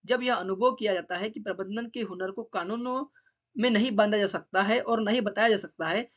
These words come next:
पर समय बीतने के साथ साथ यह अनुभव किया गया कि प्रबंधन के सिद्धांत नियमबद्ध किए जा सकते हैं और बताए जा सकते हैं। इसके बाद से ही प्रबंधन को विज्ञान मानने, माना जाने लगा।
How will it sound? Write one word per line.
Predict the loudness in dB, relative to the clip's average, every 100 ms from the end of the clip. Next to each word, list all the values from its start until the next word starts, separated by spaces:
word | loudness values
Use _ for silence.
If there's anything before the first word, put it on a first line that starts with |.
| _
पर | -4
समय | 0 2 2
बीतने | 0 -2 -4
के | -4
साथ | -4
साथ | -4 -2
यह | 0 0
अनुभव | 0 0
किया | 0 0
गया | 0 0
कि | -2
प्रबंधन | -2 -4 -2 -4
के | -4
सिद्धांत | -8 -2 0 0 -2
नियमबद्ध | -2 -2 -2 -4 -2
किए | 0
जा | 0
सकते | -2 -4 -2
हैं | 0 -2 _ -12 -2
और | 0
बताए | 0 2 4
जा | 4
सकते | 0 -2
हैं। | -2
इसके | -2 -2 -2
बाद | 0 -2
से | 0
ही | -2
प्रबंधन | -2 -6 -4 -6
को | -4
विज्ञान | -2 0 0
मानने, | -2 -4 -6 -4
माना | -4
जाने | -4
लगा। | -8 -14